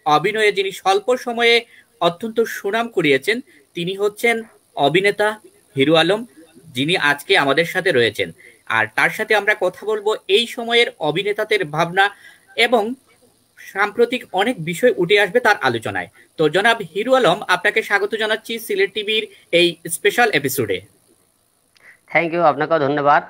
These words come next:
Speaker 2: আর এখানে যারা আছেন সবাইকে হিরো আলমের পক্ষ থেকে জানাই আন্তরিক অভিনন্দন, শুভেচ্ছা। সবাইকে আসসালামু আলাইকুম, সবাই কেমন আছেন?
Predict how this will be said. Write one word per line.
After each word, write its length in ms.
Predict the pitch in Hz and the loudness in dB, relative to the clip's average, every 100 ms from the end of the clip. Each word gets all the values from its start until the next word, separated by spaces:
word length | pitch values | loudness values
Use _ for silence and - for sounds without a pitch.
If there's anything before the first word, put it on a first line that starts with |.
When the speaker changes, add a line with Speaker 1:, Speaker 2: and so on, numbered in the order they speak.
| - | -6
Speaker 2:
আর 300 | 123 117 117 | 2 4 4
এখানে 360 | 123 127 147 147 | 0 -2 -2 0
যারা 240 | 127 135 | 2 4
আছেন 140 | 139 139 | 2 -2
সবাইকে 340 | 131 135 135 135 | -2 -2 -2 -4
হিরো 120 | 135 | -2
আলমের 160 | 135 135 | -2 -2
পক্ষ 220 | 123 - | -6 -6
থেকে 240 | 135 131 | -6 -4
জানাই 240 | 123 123 123 | -2 0 0
আন্তরিক 420 | 117 113 120 117 | 0 -2 -8 -6
অভিনন্দন, 280 | 120 123 131 | -6 -4 -6
শুভেচ্ছা। 560 | - 131 - 165 160 165 - _ - | -4 -6 -2 2 2 0 -12 _ -4
সবাইকে 260 | 131 123 | -2 2
আসসালামু 380 | 123 - 139 139 | 0 0 0 2
আলাইকুম, 500 | 139 143 175 190 233 _ _ _ - | 2 2 2 0 -2 _ _ _ 0
সবাই 200 | 135 127 | 2 2
কেমন 300 | 123 113 107 | 2 2 0
আছেন? 260 | 98 101 | -4 -10